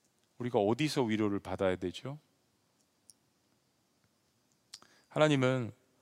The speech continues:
궁극적인 인간의 피로 혹은 필요를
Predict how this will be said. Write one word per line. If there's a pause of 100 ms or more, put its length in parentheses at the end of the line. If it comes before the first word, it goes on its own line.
(460)
궁극적인
인간의
피로 (1900)
혹은
필요를